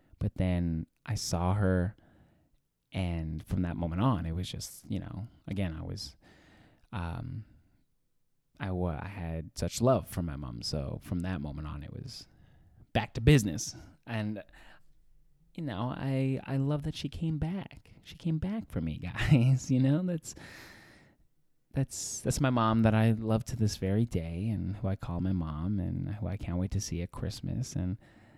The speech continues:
she came back from Calgary to, I like to, <laughs> you know, I'm sure there's many other reasons, but I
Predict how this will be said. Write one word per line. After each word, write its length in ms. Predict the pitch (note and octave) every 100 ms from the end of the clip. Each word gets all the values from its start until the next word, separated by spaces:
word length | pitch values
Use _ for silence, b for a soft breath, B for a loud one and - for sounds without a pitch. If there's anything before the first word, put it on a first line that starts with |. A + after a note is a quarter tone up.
| B B
she 160 | - A2+
came 280 | - A#2 G#2
back 460 | F2+ G2+ - - -
from 800 | - G2+ F#2+ F#2 F#2 F#2 F#2 G2+ G#2+ B B B B _
Calgary 760 | - F#2 F#2 G2 F#2+ F#2+ A2 B2+
to, 840 | - G2 F#2+ F2+ F2+ F2+ F2+ F#2 G2+ b b b _ _
I 120 | -
like 200 | F2+ E2+
to, 180 | - G#2 - -
<laughs> 160 | -
you 100 | -
know, 220 | G2+ F#2 A2+ - -
I'm 120 | G#2
sure 180 | G2+ F#2+
there's 240 | F#2+ F#2+
many 360 | G#2 G2+ F#2+ F2
other 160 | F2
reasons, 400 | F2+ F2+ F#2 F#2+
but 200 | - G2 -
I 600 | - - - - -